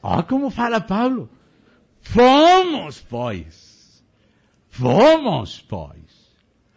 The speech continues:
Vamos deixar essa palavra, que va-, como vamos ler rápido,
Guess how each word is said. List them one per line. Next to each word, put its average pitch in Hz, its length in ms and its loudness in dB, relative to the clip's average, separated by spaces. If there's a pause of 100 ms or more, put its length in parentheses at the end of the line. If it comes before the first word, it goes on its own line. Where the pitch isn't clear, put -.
(120)
Vamos 113 200 -4
deixar 175 280 -2
essa 180 180 -4
palavra, 139 460 -6 (220)
que 117 100 -14
va-, 117 200 -8
como 151 260 -8
vamos 139 300 -10
ler 139 160 -8
rápido, 123 640 -10